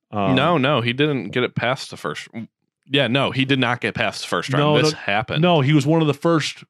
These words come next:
Speaker 1: people to finish, like, in that first round.
Speaker 2: Oh, no, no, he was one of the last. He was one
Speaker 1: Was
Speaker 2: of the
Speaker 1: he?
Speaker 2: last, yeah.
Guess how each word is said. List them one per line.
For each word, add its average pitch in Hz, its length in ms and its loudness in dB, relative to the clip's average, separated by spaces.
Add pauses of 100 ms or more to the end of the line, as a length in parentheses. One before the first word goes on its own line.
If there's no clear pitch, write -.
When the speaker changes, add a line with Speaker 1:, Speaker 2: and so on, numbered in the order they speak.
(100)
Speaker 1:
people 147 280 -2
to 131 340 0
finish, - 520 -2 (340)
like, 139 160 0
in 151 200 4
that 143 240 2
first 139 240 2
round. 135 320 0 (160)
Speaker 2:
Oh, 165 160 6
no, 160 260 4
no, 143 240 4
he 135 140 2
was 135 120 2
one 139 120 4
of 139 60 4
the 131 80 2
last. 131 480 0
He 131 60 0
was 117 140 2
one 120 140 2
Speaker 1:
Was 165 100 4
Speaker 2:
of 123 40 6
the - 20 4
Speaker 1:
he? 156 60 4
Speaker 2:
last, 104 320 -2
yeah. 110 160 0